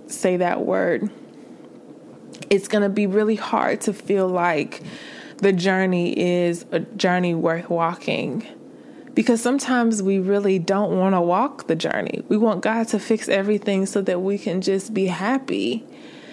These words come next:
And a lot of times he doesn't always just fix it. He wants, he wants to equip us. So a lot of times if you're depressed, but you still find yourself seeking the Lord and you're like, "Oh, God, why?"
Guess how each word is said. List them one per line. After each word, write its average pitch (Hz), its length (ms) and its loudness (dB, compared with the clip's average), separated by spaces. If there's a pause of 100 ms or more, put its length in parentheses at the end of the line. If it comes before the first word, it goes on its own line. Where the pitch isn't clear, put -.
(240)
And 202 140 4
a 196 60 4
lot 196 200 2
of 208 120 0
times 208 400 0
he 214 420 0 (380)
doesn't 226 380 2
always 214 440 2
just - 300 -2
fix 277 340 0
it. - 420 -2 (100)
He 240 280 2
wants, 214 460 2
he 240 220 2
wants 220 360 2
to - 160 -2
equip - 600 0
us. 190 720 0 (640)
So 240 220 2
a 240 40 2
lot 240 200 2
of 254 120 2
times 240 320 2
if 185 200 0
you're 254 160 4
depressed, 214 880 0 (800)
but - 160 2
you 247 180 4
still 226 340 2
find 202 360 2
yourself 202 400 0
seeking 208 540 0
the 180 100 2
Lord 185 580 2
and 185 120 2
you're 196 140 2
like, 180 220 0
"Oh, 202 300 -2
God, 202 360 -2
why?" 185 760 2